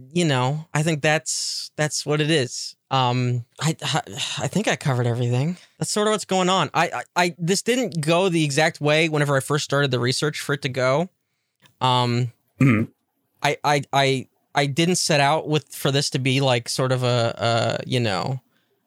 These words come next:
Speaker 1: a takedown of, like, a minor celeb or, you know, or, like, a call out thing.
Speaker 2: It's not,
Speaker 1: So that's what
Speaker 2: it's
Speaker 1: I didn't
Speaker 2: not.
Speaker 1: want. I, I didn't want that to be in the first place anyway. And then when I was doing research, I found more just, like, things being misconstrued or, you know,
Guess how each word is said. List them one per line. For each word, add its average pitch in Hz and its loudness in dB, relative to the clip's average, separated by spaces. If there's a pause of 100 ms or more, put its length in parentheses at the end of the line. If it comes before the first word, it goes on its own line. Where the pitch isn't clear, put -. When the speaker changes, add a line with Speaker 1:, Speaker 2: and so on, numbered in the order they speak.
(300)
Speaker 1:
a 123 -4
takedown 127 0
of, 113 -2
like, 120 0
a 120 -2
minor 131 2
celeb 123 0
or, 113 -2
you 127 0
know, 120 0
or, 120 -2
like, 117 -2
a 113 -10
call 135 0
out 123 0
thing. 117 0
Speaker 2:
It's - 2
not, 104 4
Speaker 1:
So 90 4
that's - 0
what 175 0
Speaker 2:
it's 165 4
Speaker 1:
I - 0
didn't 151 0
Speaker 2:
not. - 0
Speaker 1:
want. - -4 (320)
I, 151 0
I - 2
didn't 165 2
want 156 2
that 147 2
to 147 -4
be 143 0
in 139 0
the 127 0
first - -2
place 143 -2
anyway. 170 0 (300)
And 143 2
then 135 0 (160)
when 151 0
I 139 2
was 139 0
doing 151 2
research, 139 -2 (100)
I 127 0
found 135 0
more 139 2
just, 135 -4
like, 127 -2
things 143 -2
being 131 0
misconstrued 135 -2 (520)
or, 120 2
you 127 0
know, 117 0